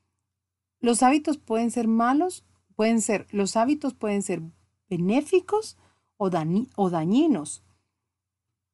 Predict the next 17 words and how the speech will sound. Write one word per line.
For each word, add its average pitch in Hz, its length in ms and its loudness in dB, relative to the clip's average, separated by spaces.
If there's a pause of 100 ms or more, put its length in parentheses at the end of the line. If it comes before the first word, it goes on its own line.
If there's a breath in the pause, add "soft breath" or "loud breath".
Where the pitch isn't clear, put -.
(460)
El 220 240 -2
tema 302 260 4
con 311 180 0
el 220 60 0
sobrepeso 190 600 -4
es 226 120 -4
que 240 160 -4
hemos 240 300 0
generado 196 680 -2 (1200)
hábitos 214 760 0 (100)
para 156 600 -2
gestionar 165 680 -4
nuestras 220 380 -6
emociones 202 880 -4
o 175 140 -8
bien 190 300 -4
hábitos 240 520 -2